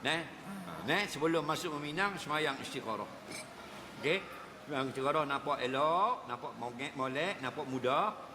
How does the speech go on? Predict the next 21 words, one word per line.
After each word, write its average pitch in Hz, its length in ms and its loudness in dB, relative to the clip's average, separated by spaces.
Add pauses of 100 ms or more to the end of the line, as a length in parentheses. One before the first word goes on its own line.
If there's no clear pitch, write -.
(120)
maka 127 240 0
bertunang. 120 500 -2 (1300)
Kejadian 160 500 2
akhir, 202 560 4
Allah 143 320 0
saja 123 220 0
yang 113 180 0
lebih 110 300 -4
tahu. 95 180 -6 (160)
Kita 160 320 0
berus-, 156 540 2 (440)
berusaha. 117 520 2
Jangan 156 340 4 (400)
dua 170 340 4
orang 160 240 2
kasih 151 320 2
ada 131 120 2
kiri 151 280 0
kanan. 226 280 2 (360)
Ngok 160 280 2 (120)
tu 165 60 6